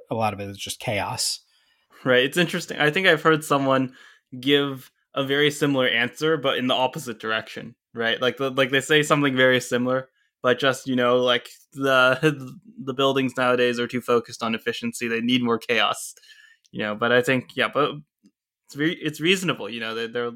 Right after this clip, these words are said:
Speaker 2: they're lacking in the, they're lacking in the classical order, as you say.
Speaker 1: You, I mean, walk around the Stanford campus and it has
Speaker 2: Right, right. That's particularly atrocious. Yeah, like, university campuses,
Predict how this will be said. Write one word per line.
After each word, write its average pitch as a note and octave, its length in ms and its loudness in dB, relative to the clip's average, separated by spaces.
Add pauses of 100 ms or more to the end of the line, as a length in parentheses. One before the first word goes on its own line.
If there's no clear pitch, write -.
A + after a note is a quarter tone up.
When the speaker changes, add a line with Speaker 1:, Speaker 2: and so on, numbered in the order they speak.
(100)
Speaker 2:
they're B2 160 -2
lacking B2+ 420 -6
in A#2+ 160 -10
the, A#2 180 -10 (440)
they're B2 100 -6
lacking A#2 400 -4
in A2 140 -10
the A2 240 -12
classical A2+ 500 -8
order, A2 300 -4
as A2+ 180 -10
you A#2+ 80 -12
say. - 220 -10 (180)
Speaker 1:
You, F3 240 -6
I G3+ 80 2
mean, D#3+ 180 4
walk C#3+ 280 0
around C#3 220 4
the C3+ 80 6
Stanford B2+ 500 -2
campus - 640 -8 (1120)
and B2+ 120 2
it A#2 40 0
has A#2 200 2
Speaker 2:
Right, E3 300 4
right. D3+ 220 -2
That's D3 180 -4
particularly C#3+ 720 0
atrocious. A#2 540 -10
Yeah, D3+ 140 2
like, D3 120 -2
university G3+ 800 0
campuses, C#3 800 -8